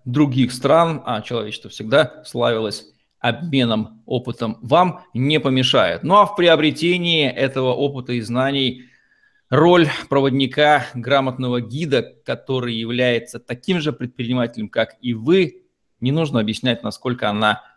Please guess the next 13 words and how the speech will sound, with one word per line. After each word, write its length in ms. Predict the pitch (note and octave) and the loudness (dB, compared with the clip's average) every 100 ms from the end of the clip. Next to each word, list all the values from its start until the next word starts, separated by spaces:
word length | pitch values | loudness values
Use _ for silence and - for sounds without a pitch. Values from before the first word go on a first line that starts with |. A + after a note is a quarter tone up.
| _ | _
важна 720 | G#2+ A2 G#2+ A#2 A#2+ - _ _ | 0 0 2 2 2 0 _ _
и 140 | B2 | -8
цена. 400 | A#2+ A#2+ G2 D2+ _ _ - | -6 -4 -6 -6 _ _ 2
Вот 220 | F3+ G#3+ | 2 4
такое 380 | G#3+ G#3 A3 G#3 | 0 6 6 6
получилось 500 | G3+ F3 E3+ F3+ - | 4 0 2 0 0
у 20 | |
нас 180 | C#3+ C3 | -4 -2
интервью 520 | C#3 C#3 C#3 C#3 C#3+ | -6 -2 -2 0 -2
с 160 | C3+ C3 | -4 -6
Михаилом 560 | A#2+ B2 B2 A#2+ A2 | -4 0 2 0 -2
Бобровниковым, 800 | G#2+ A2+ B2 C#3 B2+ B2 A2 A2 | -4 -2 0 0 -2 -4 -6 -8
предпринимателем, 880 | A2 A2+ _ A#2 A2+ A#2 A2+ A2 G#2+ | -10 -20 _ -6 -2 -4 -4 -8 -10